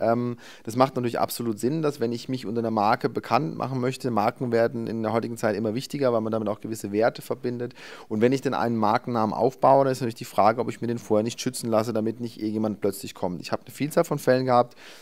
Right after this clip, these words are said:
Gerade auch am Anfang, äh, meiner anwaltlichen Karriere habe ich relativ viele so Social-Media-Startups beraten, wo ich gesagt habe,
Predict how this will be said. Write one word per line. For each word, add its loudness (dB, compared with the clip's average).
Gerade 8
auch 8
am 0
Anfang, 0
äh, 0
meiner 0
anwaltlichen -4
Karriere 2
habe 4
ich -4
relativ -2
viele -6
so -6
Social-Media-Startups 2
beraten, 0
wo -6
ich -6
gesagt -6
habe, -2